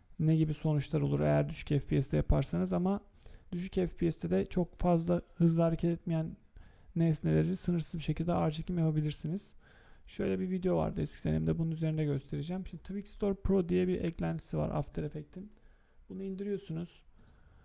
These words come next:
internetten. Zaten kurmasını filan YouTube'da bir sürü video var. Onlara bakarsınız. Bu Pro'yu atın videonun üstüne. Şimdi şuna bakmamız lazım.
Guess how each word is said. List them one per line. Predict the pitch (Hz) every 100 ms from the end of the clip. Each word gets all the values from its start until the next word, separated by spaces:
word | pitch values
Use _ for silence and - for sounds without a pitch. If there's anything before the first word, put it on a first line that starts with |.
| - -
internetten. | - 147 156 151 147 - 175 190 185
Zaten | 170 175 175
kurmasını | - 170 165 - 165
filan | - 170 160
YouTube'da | 156 - - 156
bir | 151
sürü | - 151
video | 147 143
var. | 156
Onlara | 160 160 170
bakarsınız. | 165 175 139 147 156 - _ - _ _ -
Bu | 208 202 - -
Pro'yu | 208 196 180 202 - _ _ _ _ -
atın | 190 - 160
videonun | 139 135 135
üstüne. | 131 - 151 185 - - -
Şimdi | 208
şuna | 208 208
bakmamız | 180 170 160 143 156
lazım. | 151 165